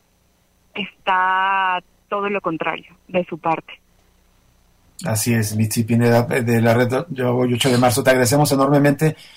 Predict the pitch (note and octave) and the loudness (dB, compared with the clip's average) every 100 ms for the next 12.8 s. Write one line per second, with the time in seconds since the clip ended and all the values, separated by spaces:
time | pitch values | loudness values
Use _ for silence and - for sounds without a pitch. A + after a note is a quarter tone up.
0 | - - B2 B2+ C#3 C#3 C3 C#3 C#3 C#3+ | -12 -2 0 4 2 4 4 4 4 2
1 | A#2+ A2+ B2+ C3 D#3+ D#3+ C#3+ C#3+ A#2+ - | 2 2 2 4 4 4 2 0 -2 -6
2 | - _ A#2 B2+ C3 C3 B2 A#2+ B2 C3 | -20 _ 2 4 4 4 2 2 2 0
3 | A#2+ A2+ A#2 B2 B2+ A#2+ B2+ A#2+ A2 B2+ | -2 -2 0 2 2 0 0 0 0 0
4 | B2+ C3 B2+ A#2+ A2 A2+ - B2+ A#2 G2 | 0 0 -2 -2 -2 -4 -2 0 0 -2
5 | G2+ A#2 A2+ A2 A2+ G#2+ C3+ D#3 D#3 A#2 | -2 -2 0 -2 -2 -2 -2 -2 -4 -4
6 | A2 B2 D3 E3+ - - - _ - A2+ | 2 4 4 0 -4 -18 -20 _ -8 -4
7 | A2 G#2+ G#2+ G#2 - - A#2+ - - A#2+ | -2 0 0 0 -4 -8 -12 -12 -6 -4
8 | B2+ B2+ A#2+ A2+ A2+ A#2 A2 B2 A#2+ A2+ | 0 0 0 -2 -2 -4 -4 -2 -2 -2
9 | A#2 A#2+ A#2+ A#2 - - - _ - A2+ | -2 0 0 -2 -6 -14 -20 _ -8 -4
10 | A#2 B2 C3 C#3+ C#3 B2 B2 A2 A#2 A#2+ | -2 0 2 2 0 -4 -6 -6 -6 -4
11 | A#2 A#2 A#2 - A2+ A2+ A#2+ - A2+ - | -2 0 -2 -2 -2 0 -2 -4 -6 -4
12 | A2+ A#2 A#2 A2 A#2 A#2 A2+ A2+ | -2 0 0 -2 -2 -2 -2 -6